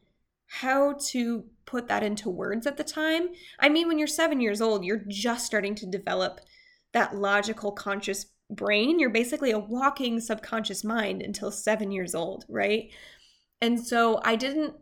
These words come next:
really know how to put into words, like, "Oh, it's not your singing in general, it's these certain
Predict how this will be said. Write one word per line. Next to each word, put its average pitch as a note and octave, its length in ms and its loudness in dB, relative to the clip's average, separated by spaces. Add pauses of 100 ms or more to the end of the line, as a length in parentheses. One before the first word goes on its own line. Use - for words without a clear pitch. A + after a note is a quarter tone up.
really A3 380 0
know G#3+ 500 2
how A#3+ 400 -4
to B3+ 260 -8 (180)
put C4+ 320 -4
into A3+ 260 -2
words, G#3 560 2 (360)
like, A#3+ 260 0
"Oh, B3+ 160 6
it's A3+ 160 0
not D4+ 200 4
your A3 120 -2
singing G#3 720 0
in G3+ 260 -4
general, A#3 480 2
it's G#3+ 280 -4
these A#3+ 420 0
certain G#3 540 0